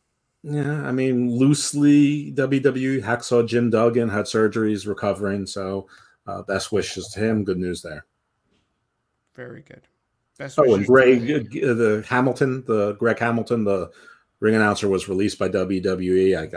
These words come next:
Speaker 1: I guess it was sort of because he was, uh, had some sort of behavioral issues. He,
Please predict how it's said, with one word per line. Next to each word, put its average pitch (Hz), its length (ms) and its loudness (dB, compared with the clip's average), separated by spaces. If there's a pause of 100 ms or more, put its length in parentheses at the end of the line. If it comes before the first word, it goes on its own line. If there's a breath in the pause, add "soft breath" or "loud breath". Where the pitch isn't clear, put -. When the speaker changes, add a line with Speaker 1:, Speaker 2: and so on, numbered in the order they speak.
Speaker 1:
I 82 60 -12
guess - 420 -8
it 87 80 -8
was 85 160 -6
sort 92 240 -6
of 87 40 -8
because 90 360 -8
he 101 100 -8
was, 85 280 -10
uh, 87 220 -6 (460 soft breath)
had - 100 -20
some 90 160 -10
sort 92 200 -8
of - 120 -18
behavioral 110 560 4
issues. 110 380 2
He, 90 140 -10